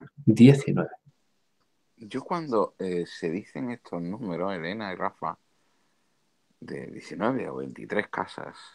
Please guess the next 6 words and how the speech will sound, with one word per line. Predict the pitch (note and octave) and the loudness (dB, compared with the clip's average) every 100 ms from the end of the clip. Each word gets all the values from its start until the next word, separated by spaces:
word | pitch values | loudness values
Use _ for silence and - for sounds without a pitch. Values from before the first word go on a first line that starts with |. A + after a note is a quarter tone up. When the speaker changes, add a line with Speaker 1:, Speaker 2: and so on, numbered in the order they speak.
| - | -20
Speaker 2:
eh, | E2+ D#2 - _ - | -16 -16 -18 _ -14
a | E2 | -8
día | D#2 D#2 | -8 -6
de | D2+ | -8
hoy, | D2 - _ _ _ _ _ _ _ _ _ _ _ - - - | -8 -14 _ _ _ _ _ _ _ _ _ _ _ -20 -20 -10
eh, | F2+ | -8